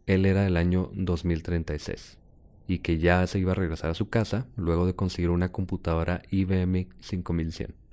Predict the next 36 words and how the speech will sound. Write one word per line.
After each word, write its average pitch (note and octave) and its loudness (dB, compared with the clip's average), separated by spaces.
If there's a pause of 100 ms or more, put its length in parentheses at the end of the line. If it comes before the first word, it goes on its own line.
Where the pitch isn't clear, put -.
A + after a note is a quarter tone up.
(160)
una E2+ -4
computadora D#2+ -4
viejísima, - -6 (420)
del E2+ 2
año F2 2
mil F#2 2
novecientos F2 -2
setenta - -8
y - -10
cinco. - -10 (500)
Su - 2
máquina, G#2 4
según F#2+ 2
él, G2 0 (180)
era F#2+ 6
una G#2 6
unidad F#2 4
de F#2+ 0
desplazamiento F2 0
temporal G2 2 (180)
de E2+ 0
masa E2 -2
estacionaria G#2 2 (540)
creada F#2+ 6
por F2 0
General F2 4
Electric. - -8 (560)
Es F2+ -4
decir, F#2 0
ya F#2 4
no F#2+ 4
nomás F#2+ 2
hacían F#2 0
refris F#2+ 0
y E2 -2
microondas, F#2+ -4